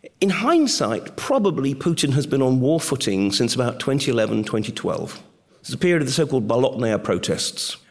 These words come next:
Massive protests, unprecedented in post-Soviet Russia, took place in, you know, primarily in, in Moscow, essentially because people were tired of being taken for granted, of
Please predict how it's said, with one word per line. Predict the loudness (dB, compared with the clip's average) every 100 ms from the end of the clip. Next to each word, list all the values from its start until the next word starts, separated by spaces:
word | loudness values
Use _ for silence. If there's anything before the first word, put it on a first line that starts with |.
| _ -4
Massive | 0 2 2 0 0
protests, | -2 -2 -2 0
unprecedented | 2 0 0 0 0 0 -4 -8 -18 -20 -20 -2
in | 2 2 2
post-Soviet | 0 0 2 0 0
Russia, | 0 0 0 -2 0
took | 0 2
place | 2 2 -2
in, | 0 0 0
you | -2
know, |
primarily | -2 2 4 4 4 2
in, | 2
in | 2 2
Moscow, | 2 2 0 -2 -2 -8 -20 _ _
essentially | -4 0 2 2 0 0 0
because | -2 0 2 2 2 0 -2 -4 -8 -16 -14 -8
people | -4 0 2
were | 2
tired | 0 -2 0 2 4 4 2 0
of | -2
being | 2 0
taken | 0 0 0
for | -2
granted, | 0 0 0 -4 -6 -8 -16 -20 -8 0
of | 2 4 4 0